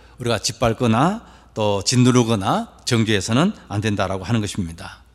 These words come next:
여러분, 성경을 보시면 예수님께서 현장에서 간음하다가 잡혀온 그 여인에게 주님께서 뭐라고 말씀하십니까? "나도 너를 정죄하지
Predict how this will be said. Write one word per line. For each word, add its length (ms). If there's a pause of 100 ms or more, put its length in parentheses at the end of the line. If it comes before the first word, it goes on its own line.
(400)
여러분, 140
성경을 260
보시면 420
예수님께서 800 (460)
현장에서 540
간음하다가 600
잡혀온 540 (160)
그 180
여인에게 560 (440)
주님께서 480
뭐라고 260
말씀하십니까? 800 (440)
"나도 360
너를 400 (220)
정죄하지 720